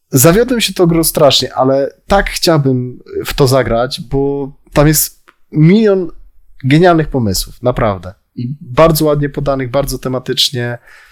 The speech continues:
Taka gra, w którą chciałbym na przykład z dzieciakami bardzo grać. O. Jak byłem, jakbym za dzieciaka miał tą grę, to, to, to bym ją zagrał na śmierć po prostu. No dobra, dobra, to lećmy dalej. Dawaj jeszcze coś swojego, bo tutaj masz fajne tytuły ciekawe.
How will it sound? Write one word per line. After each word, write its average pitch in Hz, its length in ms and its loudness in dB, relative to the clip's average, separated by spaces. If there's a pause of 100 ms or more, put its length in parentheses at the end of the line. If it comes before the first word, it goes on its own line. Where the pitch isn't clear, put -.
(640)
Taka 147 220 4
gra, 180 180 2
w - 40 -10
którą 160 200 -2
chciałbym 147 240 -2
na 147 60 -2
przykład 139 200 -4
z 127 60 -4
dzieciakami 127 520 0
bardzo 95 300 -6
grać. 87 320 -12
O. 92 280 -6 (480)
Jak 107 120 0
byłem, 139 240 4
jakbym 139 280 -2
za 135 100 -2
dzieciaka 147 380 0
miał 135 160 -4
tą 131 140 -6
grę, 127 180 -2
to, 123 160 -8
to, - 180 -20
to 123 80 -8
bym 117 180 -8
ją 113 100 -6
zagrał 110 320 -4
na 107 120 -8
śmierć 85 360 -6
po - 120 -20
prostu. - 440 -14 (1900)
No 147 100 6
dobra, 113 360 2 (280)
dobra, 123 240 0
to 147 120 -2
lećmy 170 240 0
dalej. 117 220 2
Dawaj 156 220 2
jeszcze 104 200 -2
coś - 180 -8
swojego, 92 420 -6
bo 104 100 -12
tutaj 110 200 -8
masz 104 180 -8
fajne 104 260 -6
tytuły 87 340 -12
ciekawe. 82 400 -14